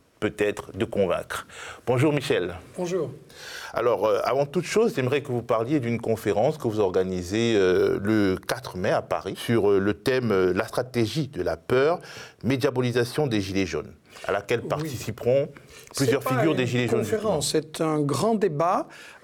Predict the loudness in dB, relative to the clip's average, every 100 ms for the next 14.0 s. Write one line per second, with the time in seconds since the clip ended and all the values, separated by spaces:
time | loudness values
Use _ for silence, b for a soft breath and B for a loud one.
0 | -2 0 2 2 2 0 -8 0 4 6
1 | 6 6 4 0 2 2 2 0 2 2
2 | 2 0 -4 -4 -4 -2 -2 -2 2 4
3 | 4 0 0 0 2 2 2 4 2 2
4 | 0 0 -4 -6 -4 0 2 2 0 B
5 | B B 0 2 2 2 4 6 6 6
6 | 6 4 0 0 2 2 4 2 2 0
7 | 0 -2 -2 0 2 2 2 2 0 -2
8 | -4 -2 0 2 0 2 0 2 0 0
9 | -4 -2 0 2 2 0 0 2 2 0
10 | 0 0 2 2 -2 B B B B -2
11 | 4 4 4 0 2 2 2 2 2 0
12 | -4 -4 -2 -2 0 0 0 -4 -2 0
13 | 2 2 2 2 2 0 2 2 2 0